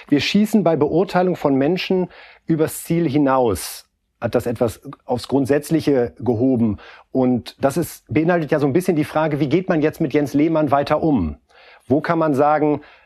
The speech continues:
er hat um Entschuldigung gebeten, die Entschuldigung ist akzeptiert worden, in Ordnung.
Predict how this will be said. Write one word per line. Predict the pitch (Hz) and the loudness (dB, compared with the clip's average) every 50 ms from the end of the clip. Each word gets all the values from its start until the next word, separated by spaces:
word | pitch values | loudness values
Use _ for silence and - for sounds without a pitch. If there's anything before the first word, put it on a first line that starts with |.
| _ _ - | _ _ -4
er | - 120 | -2 0
hat | 131 127 | 0 2
um | 135 135 | 2 0
Entschuldigung | 127 117 - 160 170 175 180 175 175 156 | 0 0 0 0 2 2 2 2 2 2
gebeten, | 165 139 160 160 170 170 185 165 | 2 2 2 2 2 0 -2 0
die | 131 143 | 0 0
Entschuldigung | 131 123 - - 147 151 143 143 143 135 | 0 0 0 0 2 2 2 2 2 0
ist | 127 - | 0 -2
akzeptiert | - 131 - - 120 107 - - 170 190 185 - | -4 -6 -4 -4 -4 -4 0 0 0 0 0 0
worden, | 175 180 175 185 165 196 208 214 208 - - | 0 0 0 0 0 0 -2 -2 -4 -4 -4
in | - 127 - | -2 -2 0
Ordnung. | - 131 127 147 156 - 185 185 185 202 226 220 | 0 0 0 0 0 0 0 0 0 0 -2 -2